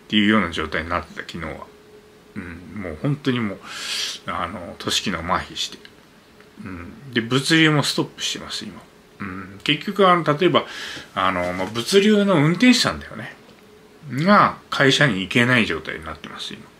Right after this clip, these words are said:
うん。だから、えー、例えばコンビニのお弁当とかそういうものも、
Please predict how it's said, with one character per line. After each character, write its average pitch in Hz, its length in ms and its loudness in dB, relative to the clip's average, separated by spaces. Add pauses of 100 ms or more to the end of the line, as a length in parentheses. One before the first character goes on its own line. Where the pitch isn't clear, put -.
(720)
う 110 40 -8
ん。 92 140 -12 (480)
だ 95 120 -10
か 92 100 -8
ら、 101 280 2 (600)
え 87 320 -2
ー、 113 120 0
例 104 80 2
え - 20 2
ば 92 100 -4
コ - 160 -4
ン 123 140 0
ビ 123 100 0
ニ 120 120 2
の 104 140 4
お 104 40 6
弁 107 260 2
当 92 140 -10
と - 120 -12
か - 120 -8
そ - 120 -2
う 117 40 2
い - 20 0
う 107 40 0
も 113 100 0
の 87 80 -2
も、 80 200 -12